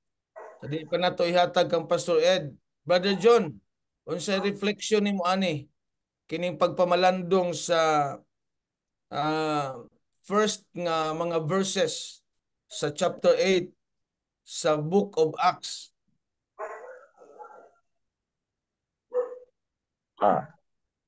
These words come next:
Speaker 2: Ah, kini hinuon, Pastor, nga ano, ni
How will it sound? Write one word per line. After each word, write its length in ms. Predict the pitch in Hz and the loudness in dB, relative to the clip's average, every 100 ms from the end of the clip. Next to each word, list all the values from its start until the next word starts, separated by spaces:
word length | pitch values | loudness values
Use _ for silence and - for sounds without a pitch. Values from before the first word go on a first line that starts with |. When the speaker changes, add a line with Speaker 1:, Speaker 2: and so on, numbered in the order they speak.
| _ _ _ _ _ _ _ _ _ _ _ | _ _ _ _ _ _ _ _ _ _ _
Speaker 2:
Ah, 320 | 104 101 104 104 | 0 4 4 4
kini 320 | 110 107 110 | 2 2 4
hinuon, 320 | 104 104 95 | 6 6 6
Pastor, 400 | 95 - - 92 92 | 2 2 0 2 2
nga 320 | 98 87 82 | 0 0 -2
ano, 480 | 92 92 92 92 _ _ _ - | -4 0 0 0 _ _ _ -12
ni 160 | 85 | -10